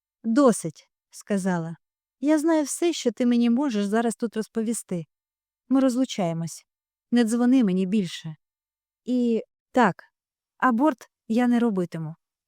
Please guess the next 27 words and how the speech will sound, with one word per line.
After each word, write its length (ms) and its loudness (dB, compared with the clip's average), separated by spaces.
Сама 360 4
якось 300 2
впораюсь. 600 -6
А 160 2
ти 360 -2
забудь 480 2
про 160 -6
моє 400 -6
існування». 720 -8
Після 280 2
цих 240 -2
слів 340 -2
я 120 4
підвелася 600 0
з 60 -6
лавки 460 -4
і 100 -2
пішла. 480 -4
Він 200 2
не 80 2
побіг 360 0
за 160 -2
мною, 380 0
не 120 0
став 300 0
намагатися 600 0
повернути, 680 -2